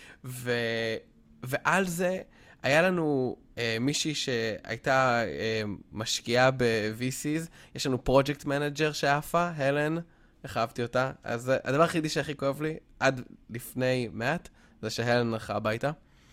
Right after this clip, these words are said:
היו מלא, מלא חנונים. היה אפשר להקים סטארט-אפ מ-, מה-, רק מהאנשים שיש ב-, בעונה הזאת של הישרדות.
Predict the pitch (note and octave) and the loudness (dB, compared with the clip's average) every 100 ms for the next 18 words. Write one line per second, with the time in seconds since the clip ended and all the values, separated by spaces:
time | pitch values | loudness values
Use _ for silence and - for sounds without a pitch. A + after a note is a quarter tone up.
0 | - - - - - - _ - C3+ D#3 | -20 -20 -20 -20 -20 -20 _ -2 2 4
1 | E3+ - D3 D#3 E3 D3+ D#3 D#3 - E3 | 2 0 0 4 4 4 4 4 2 0
2 | A#2+ D3+ F#3+ E3 D#3 E3+ - - E3 E3 | 2 2 4 2 2 -2 -2 0 2 2
3 | C#3 A#2 - _ - _ A#2 B2+ B2 - | -2 -6 -12 _ -20 _ -4 0 0 0
4 | B2 A#2+ A2+ A2+ A2 D3 D#3 F3 C#3 C3 | 0 2 2 0 2 0 0 0 0 0
5 | C3+ B2+ B2+ A#2+ A2+ A2 A2 - G#2 A2 | -2 -2 -2 0 2 2 -2 -2 -4 -2
6 | A2 G#2+ - G#2 G#2 A2+ G3+ | -2 -4 -8 -10 -6 -4 -4